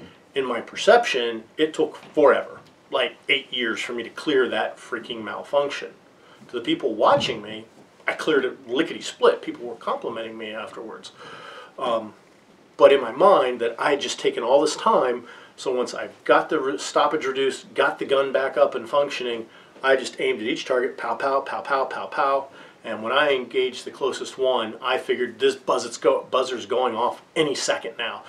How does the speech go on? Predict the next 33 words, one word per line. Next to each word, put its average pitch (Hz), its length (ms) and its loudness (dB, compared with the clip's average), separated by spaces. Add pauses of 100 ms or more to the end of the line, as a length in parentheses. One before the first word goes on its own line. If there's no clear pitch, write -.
(220)
And 120 80 -4
I - 20 -4
was 113 100 -6
just 117 120 -8
like, 117 160 -6 (200)
"All 143 140 8
targets 185 300 6
engaged," 135 420 0 (200)
and 117 140 -12
just 117 200 -10
stopped - 360 0
what 120 140 -2
I 113 60 0
did. - 280 0 (720)
And 110 220 -10
hopefully 139 420 0
I 113 60 0
got 117 140 0
in 120 160 -4
under 113 200 -6
the 101 80 -10
buzzer. 135 460 4 (540)
And 117 80 -6
I - 20 -4
got 110 140 -8
this - 180 -10 (300)
very 104 320 -6
strange 123 520 -8
look 117 240 -8
from 143 200 -14
the 135 80 -2
R 127 220 2
O, 120 340 -2